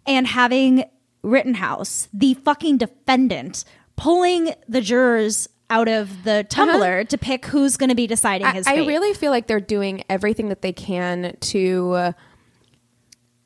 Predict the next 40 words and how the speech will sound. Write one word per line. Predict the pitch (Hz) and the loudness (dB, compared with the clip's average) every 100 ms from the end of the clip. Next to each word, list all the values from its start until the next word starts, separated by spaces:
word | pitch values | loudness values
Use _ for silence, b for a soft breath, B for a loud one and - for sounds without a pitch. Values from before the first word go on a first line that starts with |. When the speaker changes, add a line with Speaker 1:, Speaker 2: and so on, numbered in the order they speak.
| _ - | _ -2
Speaker 2:
make | 202 214 214 | 2 2 0
him | 208 220 | -2 -2
seem | 214 - 190 | 0 0 0
as | 180 | -2
childlike | - 180 160 180 185 180 | -4 -2 -2 0 0 -2
as | 170 | -6
possible, | - 175 160 - 175 156 202 - b b b | -4 -2 -2 -4 -6 -6 -8 -14 b b b
right? | 214 190 240 - | 0 2 0 0
Like, | 214 | 0
'cause | 254 | 0
that | 240 294 | 0 0
very | 240 277 | 2 2
much | 285 220 - | 2 0 -4
feels | 208 190 - | -2 -2 -2
to | 220 | -4
me | 202 190 | -2 -2
like, | 190 190 196 - B B B | -2 -2 -4 -8 B B B
"Oh, | 359 415 | 2 2
you | 330 349 | 4 2
can | - 523 | 0 -8
come | - 392 | -2 -2
up | - | 0
here, | 349 370 381 | 0 0 0
young | 359 262 247 | 2 2 0
man, | 233 262 | 0 -2
and | 320 330 | -2 0
why | 339 | 0
don't | 359 302 | 0 0
you | 277 339 466 | 2 2 2
draw | 453 381 | 0 -2
the | 254 | -2
numbers?" | 220 196 190 185 - | -2 -2 -4 -6 -4
Like, | 233 226 | -2 0
Speaker 1:
I | |
Speaker 2:
it | 214 | 2
very | 254 | 2
Speaker 1:
hate | 285 | 2
Speaker 2:
much | 269 156 | 0 -2
Speaker 1:
it. | - | -4
Speaker 2:
feels, | - 220 214 208 | -2 0 2 0